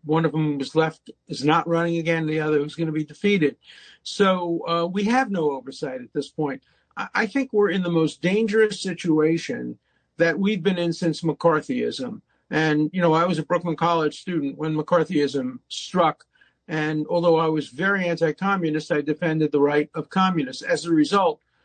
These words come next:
the president of Brooklyn College would not write me a recommendation to go to Yale Law School. Fortunately, other professors did, and I got into Yale Law School. But, um,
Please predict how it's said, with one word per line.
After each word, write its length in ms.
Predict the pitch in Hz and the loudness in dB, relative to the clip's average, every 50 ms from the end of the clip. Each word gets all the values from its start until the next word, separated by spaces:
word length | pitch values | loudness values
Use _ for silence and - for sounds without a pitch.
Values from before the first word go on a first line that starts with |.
| _ _ _ | _ _ _
the 80 | - 143 | -10 -6
president 520 | - 180 185 202 202 175 202 196 165 156 | 0 2 4 4 4 4 4 2 2 -2
of 80 | 147 135 | -2 -2
Brooklyn 260 | 160 151 - 151 147 | -2 -2 -2 -4 -6
College 380 | - - 147 139 135 135 - 156 | -4 0 0 2 2 2 2 2
would 160 | 156 151 147 | 2 0 2
not 240 | 147 160 160 160 160 | 2 0 0 0 0
write 180 | 156 160 160 | 0 -2 0
me 140 | 151 160 156 | 0 2 4
a 60 | 151 | 4
recommendation 720 | 156 151 147 - 156 143 143 143 156 180 208 220 - 170 143 | 4 4 2 0 -2 -2 -2 0 0 0 0 0 -4 -8 -8
to 80 | 135 139 | -8 -2
go 160 | 143 147 151 | 4 4 4
to 60 | 143 | 4
Yale 260 | 139 139 139 139 139 | 4 0 0 0 0
Law 160 | 139 147 170 190 | 2 2 2 2
School. 320 | - - - 247 - - | 2 -2 -10 -14 -14 -14
Fortunately, 520 | - - 165 156 156 - 165 151 143 139 135 | -4 -2 -2 0 0 -4 -8 -8 -6 0 0
other 140 | 131 131 139 | 0 -2 -2
professors 640 | - - 147 - - 147 139 - - 131 123 117 | -8 -10 -10 -4 -2 -4 -4 -4 -6 -12 -14 -8
did, 240 | - 185 202 190 165 - _ _ _ _ _ _ _ _ | 2 2 2 2 2 -4 _ _ _ _ _ _ _ _
and 160 | - 165 165 165 | 0 2 2 4
I 60 | 160 | 4
got 180 | 147 160 156 | 4 4 4
into 240 | 175 208 220 - 170 | 4 2 2 4 2
Yale 240 | 151 143 131 131 131 | 4 4 4 2 0
Law 180 | 120 117 123 131 | -2 -4 -4 -6
School. 440 | - - - - - - - - - | -8 -4 -2 0 0 0 0 0 2
But, 220 | - 151 139 - _ _ - - | 0 0 0 0 _ _ -4 -2
um, 460 | - 160 160 156 156 151 151 143 139 | 0 0 0 2 0 0 -2 -4 -6